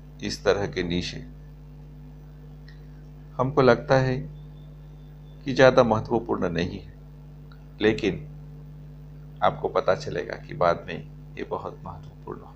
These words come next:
जाते हैं। मिसूरी में मेरे साथ एक साधक था, जिसे मैं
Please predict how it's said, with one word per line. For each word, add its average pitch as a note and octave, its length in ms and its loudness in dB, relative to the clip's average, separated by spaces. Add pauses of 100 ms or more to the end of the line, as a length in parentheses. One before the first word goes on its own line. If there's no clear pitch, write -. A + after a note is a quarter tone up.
जाते - 280 -18
हैं। - 160 -18 (2000)
मिसूरी A2+ 420 4
में F#2+ 200 0 (1000)
मेरे G2+ 200 6
साथ - 260 2
एक F#2 120 -2
साधक E2+ 420 2
था, - 180 -12 (1800)
जिसे G2+ 300 2
मैं F2+ 220 0